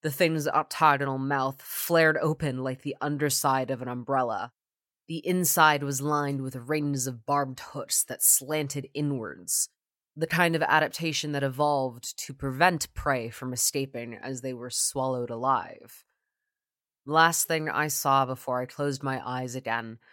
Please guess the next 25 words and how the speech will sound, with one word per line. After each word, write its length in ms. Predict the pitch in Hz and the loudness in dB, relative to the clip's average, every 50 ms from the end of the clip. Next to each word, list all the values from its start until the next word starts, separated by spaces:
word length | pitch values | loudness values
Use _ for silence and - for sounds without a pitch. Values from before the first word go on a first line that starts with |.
| _ _ _ - | _ _ _ -6
was 140 | 139 139 | -4 -2
Andre 520 | 147 - 143 156 160 156 147 143 147 143 143 | 0 2 4 4 4 4 2 2 2 0 0
being 340 | 135 143 139 139 135 131 123 | 0 -2 -4 -4 -4 -4 -6
dragged 600 | - 135 135 139 135 131 135 131 131 135 123 131 | -6 -4 0 2 2 2 2 0 -2 -6 -8 -8
into 220 | 113 127 120 123 | -8 -8 -8 -4
that 180 | 127 127 - - | -4 -4 -4 -6
horrifying 1000 | - - - - 185 165 147 135 117 - - 135 131 127 120 120 117 120 123 | -8 -16 -6 -2 0 2 2 0 -2 -2 -2 0 0 0 -2 -4 -8 -8 -8
maw, 520 | 123 127 127 127 120 117 98 78 123 127 - _ _ _ _ _ _ _ _ _ | -6 -4 -2 -2 -2 -2 -4 -6 -8 -10 -12 _ _ _ _ _ _ _ _ _
his 140 | 147 139 139 | -8 -2 4
body 340 | 160 156 151 147 143 139 | 6 6 6 6 4 2
folding 480 | 131 - - - 165 160 147 147 139 135 | -2 -4 -2 0 0 2 2 0 -2 -2
in 260 | - 120 135 131 131 | -4 -4 -4 -4 -4
half 340 | 123 110 - - 127 123 - _ _ - | -4 -6 -8 -10 -10 -12 -14 _ _ -4
backwards, 600 | 131 123 - - - - 120 123 120 117 - - | -4 -4 -4 -6 -12 -14 -12 -12 -10 -10 -10 -8
his 140 | 131 127 - | -4 -4 -4
spine 380 | - - 143 135 131 127 127 | 0 0 2 0 2 0 -4
snapping 680 | 135 - - - - - - 156 147 139 139 - 139 135 | -4 0 0 2 2 4 4 4 2 2 2 0 -4 -4
like 180 | 131 131 123 123 | -4 -6 -8 -10
a 60 | 123 | -10
tree 320 | - - - - 165 151 | -10 -10 -6 -2 -2 -2
branch 420 | 135 - 127 123 117 120 113 - - | -2 -2 -4 -4 -4 -6 -8 -10 -10
in 60 | 120 | -6
a 40 | 127 | -4
summer 360 | - - - 131 123 120 120 | -2 -2 -2 -2 -4 -4 -2
storm. 640 | - - - - 147 131 131 123 120 113 - 123 | 0 0 0 2 0 -2 -2 -4 -6 -8 -10 -14